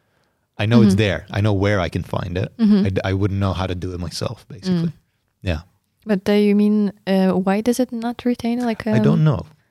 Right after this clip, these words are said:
Speaker 1: I think it's because I'm, I'm literally following someone's steps
Speaker 2: Yeah.
Speaker 1: more so.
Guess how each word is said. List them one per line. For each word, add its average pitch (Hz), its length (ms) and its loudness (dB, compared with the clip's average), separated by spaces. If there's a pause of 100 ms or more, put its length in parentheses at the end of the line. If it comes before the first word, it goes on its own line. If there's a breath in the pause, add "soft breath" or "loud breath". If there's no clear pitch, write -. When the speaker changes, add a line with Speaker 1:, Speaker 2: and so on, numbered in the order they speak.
(120)
Speaker 1:
I 110 100 0
think 156 240 0
it's 131 140 -2
because 107 280 0
I'm, 101 280 2
I'm 98 140 0
literally 101 400 0
following 101 560 -2
someone's 101 480 -2
steps - 640 -6
Speaker 2:
Yeah. 180 260 -2
Speaker 1:
more 107 220 -2
so. 165 300 -2